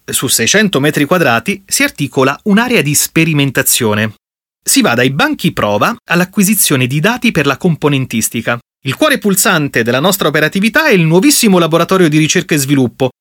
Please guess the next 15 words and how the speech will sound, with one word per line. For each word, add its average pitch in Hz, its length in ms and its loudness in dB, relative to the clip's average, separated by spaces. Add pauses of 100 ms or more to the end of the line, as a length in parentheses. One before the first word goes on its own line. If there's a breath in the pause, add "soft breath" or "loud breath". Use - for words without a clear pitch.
(160)
uno 240 160 2
spazio 156 640 0
dove 160 240 2
le 156 120 2
idee 208 300 4
prendono 220 460 2
forma, 131 420 2 (240)
dove 135 280 2
la 123 80 0
ricerca 202 520 0
diventa 156 400 0
innovazione 143 600 0
tangibile, 139 720 0 (100)
dice 127 380 -2
Rosi. 117 360 0